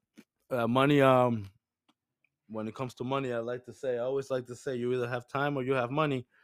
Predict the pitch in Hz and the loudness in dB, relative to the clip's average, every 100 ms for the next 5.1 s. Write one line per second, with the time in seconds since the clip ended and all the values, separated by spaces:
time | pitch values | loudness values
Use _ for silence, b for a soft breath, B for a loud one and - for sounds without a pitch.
0 | _ _ _ _ _ - 110 110 107 139 | _ _ _ _ _ -6 0 0 2 2
1 | 139 135 135 156 151 131 113 117 139 139 | 2 2 4 4 4 4 2 4 4 4
2 | 131 - 170 170 143 120 113 117 139 113 | 0 0 0 2 0 0 -2 -2 0 2
3 | 110 - 135 127 143 120 117 107 110 107 | 0 2 0 0 -2 0 2 2 0 -2
4 | 98 135 120 107 101 95 127 117 107 95 | -2 -4 -4 -6 -8 -4 -2 -2 -2 -4